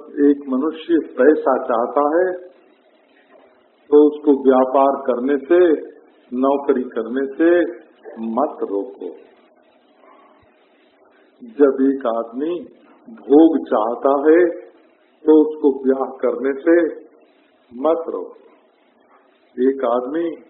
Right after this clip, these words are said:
समाधि चाहता है तो उसको योगाभ्यास से मत रोको। और एक आदमी, साधन का अर्थ यह है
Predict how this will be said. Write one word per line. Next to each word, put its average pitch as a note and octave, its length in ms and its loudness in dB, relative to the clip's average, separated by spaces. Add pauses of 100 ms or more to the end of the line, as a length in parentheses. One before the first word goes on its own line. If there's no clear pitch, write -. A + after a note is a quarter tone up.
(1200)
समाधि C#3 560 2
चाहता B2+ 480 2
है F3 120 6 (680)
तो D3 160 8
उसको C#3 420 0
योगाभ्यास C3 840 0 (180)
से G2+ 100 -10 (580)
मत D3 320 0
रोको। F2+ 360 -8 (1500)
और A2+ 300 2
एक B2 240 0
आदमी, G#2 340 -2 (440)
साधन E3 400 2
का D#3+ 180 0
अर्थ E3 240 -2
यह F#3 160 2
है A3 100 2